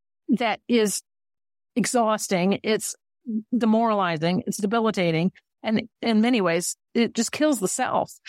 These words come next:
And they like that idea. They heard me say, "Oh, it just kills the self." And they're like, "Yay." I'm like, "No, that's not what you want.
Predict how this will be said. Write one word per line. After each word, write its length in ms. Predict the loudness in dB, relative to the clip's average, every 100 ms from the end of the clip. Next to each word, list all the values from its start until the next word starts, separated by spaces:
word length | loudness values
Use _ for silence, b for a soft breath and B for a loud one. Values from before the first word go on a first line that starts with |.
| B B
And 100 | 0
they 120 | 2
like 260 | 2 2 0
that 140 | -2
idea. 300 | 0 0 0
They 140 | 0 0
heard 180 | 0
me 80 | 0
say, 160 | 0 0
"Oh, 80 | 0
it 80 |
just 200 | 0 0
kills 200 | 0 0
the 80 | 0
self." 240 | 0 -2 0
And 80 |
they're 80 | -2
like, 180 | -2 -2
"Yay." 520 | 0 2 2 2 0
I'm 100 | 0
like, 140 | -2 0
"No, 560 | 2 4 4 2 2 2
that's 240 | 0 0
not 220 | 0 2
what 100 | 2
you 140 | 2 2
want. 340 | 2 0